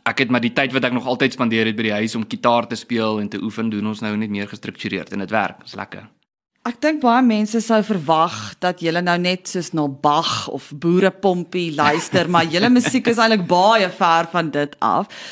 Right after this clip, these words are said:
Speaker 2: Miskien kan julle net vir my so 'n bietjie vertel van die genre wat julle gekies het en hoekom julle dit gekies het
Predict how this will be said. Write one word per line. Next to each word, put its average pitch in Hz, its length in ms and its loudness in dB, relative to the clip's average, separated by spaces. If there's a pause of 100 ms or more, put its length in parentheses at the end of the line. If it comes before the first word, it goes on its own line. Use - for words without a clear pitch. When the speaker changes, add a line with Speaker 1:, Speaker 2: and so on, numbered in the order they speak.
(220)
Speaker 2:
Miskien 294 240 -6
kan 359 120 -2
julle 349 120 0
net 339 80 -2
vir 330 120 -8
my - 20 4
so 302 100 -2
'n 247 40 2
bietjie 254 260 2
vertel 247 280 2
van 240 140 -2
die 240 140 4
genre 185 500 2
wat 180 180 0
julle 175 160 0
gekies 170 440 -6
het 185 160 2
en 180 180 0
hoekom 180 320 4
julle 175 180 4
dit 160 160 -2
gekies 143 400 -6
het 170 320 -4